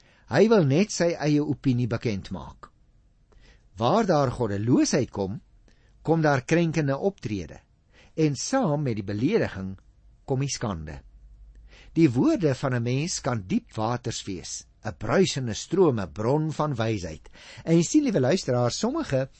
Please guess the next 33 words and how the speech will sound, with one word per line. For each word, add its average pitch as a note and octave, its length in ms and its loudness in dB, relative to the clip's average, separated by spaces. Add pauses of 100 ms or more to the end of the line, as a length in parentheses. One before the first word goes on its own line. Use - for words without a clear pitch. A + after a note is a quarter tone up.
(180)
van C3+ 200 -2
die C3 200 -2
spreuke, F3 600 0 (400)
en B2 120 -2
miskien B2+ 320 -2
het C#3 160 0
ek C3 100 -2
nog B2 220 -2
nie F#3 80 0
vir D3+ 100 -2
jou C3+ 80 2
daarop C3 200 -2
gewys B2 380 0
nie, A2+ 160 -4 (300)
is A#2+ 200 -2 (120)
baie A3+ 380 2 (240)
kort - 440 -2 (600)
kernuitsprake. C#3+ 1200 -2 (560)
Ander C4 420 0
is E3 120 -2
so D#3 100 -2
'n B2 40 -4
bietjie C3 240 -2
langer, D#3+ 320 0
soos A#2+ 200 -6
hierdie C#3 260 -2
een D#3+ 100 -4
wat C3 120 -6
ek A#2+ 80 -12
nou A#2 140 -4
net A2+ 240 -6
gelees B2+ 340 -2
het. - 180 -14